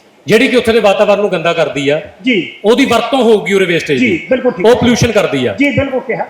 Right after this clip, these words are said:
Speaker 1: ਜਿਸ ਪਲਾਂਟ ਦੀ ਸਵਾਹ
Speaker 2: ਜੀ।
Speaker 1: ਵੇਸਟੇਜ
Speaker 2: ਹਾਂਜੀ।
Speaker 1: ਪੋਲਿਊਸ਼ਨ ਕਰਦੀ ਆ,
Speaker 2: ਜੀ।
Speaker 1: ਤਾਂ ਉਹ ਇੰਡਸਟਰੀ
Speaker 2: ਹਾਂਜੀ।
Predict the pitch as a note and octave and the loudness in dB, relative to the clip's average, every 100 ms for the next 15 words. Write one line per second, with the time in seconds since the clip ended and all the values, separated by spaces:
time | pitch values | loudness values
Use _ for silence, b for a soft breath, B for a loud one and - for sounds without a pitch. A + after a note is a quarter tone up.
0 | - B3 D4 C#4+ A#3+ A#3+ A#3+ G#3+ C4+ - | 0 0 2 0 2 2 0 0 0 0
1 | - G#3 A#3 C#4 G#3+ - - - B3 F#3+ | 0 2 4 4 0 -6 -12 -4 -2 -2
2 | A2 A#2 A3 A#3+ A#3 A3 F3 C#3+ C#3 - | -2 4 4 4 2 0 0 -4 -6 -2
3 | G#3+ B3+ - C#4 A#3 G#3 F#3 D#3+ B2+ C#3+ | 2 4 4 2 2 0 0 0 0 -2
4 | F#3 F#3+ D#3 - - G#3 A3+ A3+ G3 - | -4 -6 -6 -8 0 4 6 4 2 -2
5 | - F3+ D3 E3 G#3+ - F3 D3 | -4 -6 -4 -6 -12 -12 -10 -10